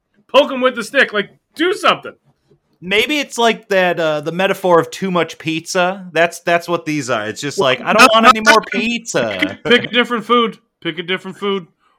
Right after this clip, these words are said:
Speaker 1: Not, not, not pizza. Sorry.
Speaker 2: Well, you made,
Speaker 1: You
Speaker 2: you've
Speaker 1: thought,
Speaker 2: made
Speaker 1: you thought draft and C M Punk might have got me started. You can never tell me too much pizza. It's not possible.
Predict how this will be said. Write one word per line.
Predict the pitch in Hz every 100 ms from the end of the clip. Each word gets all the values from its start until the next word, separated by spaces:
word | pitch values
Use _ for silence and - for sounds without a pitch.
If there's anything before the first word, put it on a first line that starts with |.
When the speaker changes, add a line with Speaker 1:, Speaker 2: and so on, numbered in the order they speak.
| _ _
Speaker 1:
Not, | _ 170 147 147 156
not, | 147 156 180
not | 180 196 208
pizza. | 214 202 127 98 _ _ _ _ _ _ _ _ _ -
Sorry. | 170 175 196 233
Speaker 2:
Well, |
you | 160 -
made, | 175 - _
Speaker 1:
You | 160 196 277
Speaker 2:
you've | 254
Speaker 1:
thought, | 254 226
Speaker 2:
made | 208
Speaker 1:
you | 247
thought | 262 277 247 - 147
draft | 160 208 240 262 277 262 220
and | 175
C | - 269
M | 277 262
Punk | 247 269 269 254
might | 185 202
have | 202 147
got | 240 277
me | 269
started. | 247 - 269 240 135 - _ -
You | 170 214 294
can | 330 349 294
never | 311 339 370
tell | 320 403 370 349
me | 311 285 262 - - _ _ - _ _ _ _
too | - 254
much | 247 240
pizza. | - 196 - 117 - _ _ _ -
It's | 151 143
not | 151 160 180 208 226 247 -
possible. | 240 220 202 165 127 101